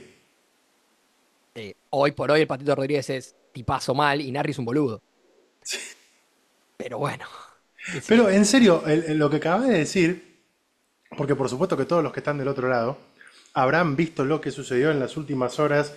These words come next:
Speaker 2: cuando el Aston Villa de Emiliano Martínez eliminó en los cuartos de final de la Conference League al Lille en Francia. En serio, ya,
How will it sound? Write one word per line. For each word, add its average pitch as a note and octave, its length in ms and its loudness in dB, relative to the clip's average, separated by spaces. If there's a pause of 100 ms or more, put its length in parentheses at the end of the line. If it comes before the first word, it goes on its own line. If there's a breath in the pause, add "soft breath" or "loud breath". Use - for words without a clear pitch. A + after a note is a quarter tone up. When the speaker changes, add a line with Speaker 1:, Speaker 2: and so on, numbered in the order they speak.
(300 loud breath)
Speaker 2:
cuando C#3 580 0
el B2+ 220 -4
Aston C3 320 -4
Villa D3 320 4
de A#2+ 120 0
Emiliano A#2+ 340 -2
Martínez C3 480 -4
eliminó C3 500 0
en A#2+ 140 -4
los A2+ 80 -8
cuartos B2 340 -4
de B2 60 -6
final C3+ 240 -2
de B2 60 0
la A#2 120 -2
Conference B2+ 480 -2
League D3 380 -6 (480 loud breath)
al B2 340 0
Lille D3+ 440 6 (300)
en A#2+ 200 -4
Francia. C#3 520 -2 (1120)
En G3 140 0
serio, A3+ 340 4
ya, A#3 400 0